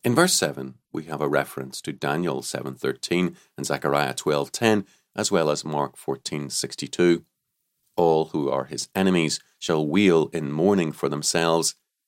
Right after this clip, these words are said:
The response of the church to this must be, quote, "Even so,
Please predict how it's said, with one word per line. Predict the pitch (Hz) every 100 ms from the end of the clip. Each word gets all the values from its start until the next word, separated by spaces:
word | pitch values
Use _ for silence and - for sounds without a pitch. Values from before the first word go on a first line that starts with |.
| _ _
The | -
response | - - 76 71
of | 69
the | -
church | - 82 69 - - -
to | -
this | - 69 -
must | 82 78 -
be, | 85
quote, | 78 85 78 - _ _ _ _ _ _
"Even | 107 101 101
so, | - 95 85 87 -